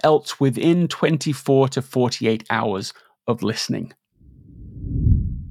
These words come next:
This episode is sponsored by Shopify.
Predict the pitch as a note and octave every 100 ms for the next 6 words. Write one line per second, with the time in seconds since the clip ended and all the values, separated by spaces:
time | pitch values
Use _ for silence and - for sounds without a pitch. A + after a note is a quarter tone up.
0 | - - - - - _ _ _ _ _
1 | D3 - A#2 - - A2 A2 - A#2+ -
2 | - C#3 A#2+ B2+ A2 A2+ A#2+ A#2+ - D3+
3 | - - G2 F#2